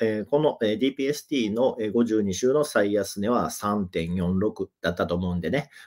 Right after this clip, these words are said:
まあ、そこから考えると、ちょっとね、えー、二ドルぐらい上がってしまってますんで、まあ、この五点三七で仕込むんではなくてね、まあ、そうですね、えー、五ドル切って、えー、できれば四点五以下ぐらいで、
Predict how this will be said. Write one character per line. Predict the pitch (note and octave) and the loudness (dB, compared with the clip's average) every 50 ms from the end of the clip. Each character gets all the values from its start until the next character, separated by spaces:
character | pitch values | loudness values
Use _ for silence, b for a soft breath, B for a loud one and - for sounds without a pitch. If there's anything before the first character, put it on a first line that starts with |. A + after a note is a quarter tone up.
| B | B
ま | - D#3 | -2 -2
あ、 | |
そ | D3+ - C3 | 0 -2 -4
こ | A#2+ C4 - | -4 -4 -2
か | - G#3 | 0 2
ら | G3+ A#2+ - | 2 2 0
考 | - A2 G#2+ G#2 G2 F#2 | -2 -4 -4 -2 -2 -2
え | F2+ F#2 | -2 -2
る | F#2+ G2 - - | -4 -8 -6 0
と、 | - G3 G#3 G3+ F3+ E3+ C3+ A2 G2 F#2+ b b b b _ | 2 4 4 6 6 6 6 6 6 4 b b b b _
ち | - | 0
ょ | G#3 | 0
っ | - - | 2 4
と | - - - | 2 2 2
ね、 | B2 - - _ | 0 -4 -6 _
え | B2+ A#2+ | 0 2
ー、 | A#2 | 4
二 | A#2+ A#2+ A2+ | 4 6 6
ド | A#2 A2+ | 6 4
ル | G#2+ A2 | 4 4
ぐ | A2 G#2 | 2 2
ら | F#2+ G2 | 2 0
い | E2+ | -2
上 | G2 G#2+ | -2 -2
が | G#2 G#2+ | 0 0
っ | G2+ - | -2 -2
て | - G#2 | -4 -6
し | F#2+ - - | -6 -4 -4
ま | A#2 G2+ G2+ | -2 -2 -4
っ | F#2+ - | -4 -6
て | - | -6
ま | G#2 G#2 A2 A2 | -4 -4 -4 -4
す | - B2 A#2 | -4 -4 -4
ん | G#2+ G2 G2+ | -4 0 2
で、 | C3 C#3 B2+ G#2+ - B B B B B | 4 4 4 4 2 B B B B B
ま | - C#3+ | -4 -4
あ、 | - | -2
こ | - A#2+ | 0 0
の | A2 G#2 | 0 2
五 | G2 C#3 F3 F#3 F3 | 2 4 4 4 2
点 | - A2 G2+ F#2 F2 | 0 0 -2 -2 -2
三 | - - E2+ E2 E2+ F2+ | -2 -4 -4 -2 -2 -2
七 | G2 A2 A2+ G2 E2+ | -2 -2 -2 -2 -4
で | E2 D#2+ | -4 -6
仕 | - - - | -6 -8 0
込 | - A#2 A2 | 2 2 2
む | A2 G#2+ F#2+ | 2 0 -2
ん | F2+ E2+ | -4 -4
で | D#2+ | -6
は | C#2+ D2 | -8 -8
な | E2 F#2 F#2+ | -8 -10 -10
く | - F2+ | -12 -12
て | - D#2+ D#2 E2 | -8 -6 -4 -2
ね、 | A2 C3 C#3 - _ B B B B B B _ | -2 -4 -4 -6 _ B B B B B B _
ま | - D#3 C#3+ B2+ B2 | -4 -4 -4 -4 -6
あ、 | - | -6
そ | - - - - | -8 -10 -10 -8
う | |
で | - F2 | -8 -8
す | - - - A2+ | -8 -8 -12 -12
ね、 | C3 D3 D#3+ E3 E3 - - - | -10 -8 -6 -6 -6 -6 -6 -2
え | A#2+ A#2 A#2 | 0 0 2
ー、 | A#2 | 4
五 | A#2 C3+ C3 | 4 4 6
ド | C3 B2 | 6 6
ル | G#2 G2+ F#2 | 6 4 0
切 | - - G2 - - | -2 -8 -12 -12 -8
っ | _ | _
て、 | - B2 A#2+ A#2 | 4 4 4 4
え | G2 G2+ F#2+ F#2+ F#2+ | 2 -2 -2 -2 -2
ー、 | |
で | F#2 A#2+ A#2+ | -2 -4 -4
き | - C3+ | -4 -6
れ | B2 C3 | -6 -2
ば | C3+ C3+ A2 | -2 0 0
四 | G#2 A#2 A#2 A#2+ A2 - | 0 0 -2 -2 -4 -4
点 | G#2+ F#2+ F#2+ G2+ G2 | -4 -4 -2 -4 -2
五 | G2 G#2 G#2+ G#2 - - - _ _ _ _ _ - | -2 0 0 0 -2 -4 -8 _ _ _ _ _ -14
以 | D#2+ | -12
下 | - - A#2 | -6 -6 -4
ぐ | A#2 A2 | -4 -2
ら | G2 F2 | -4 -4
い | E2 | -6
で、 | D#2+ - - - - | -8 -10 -12 -14 -8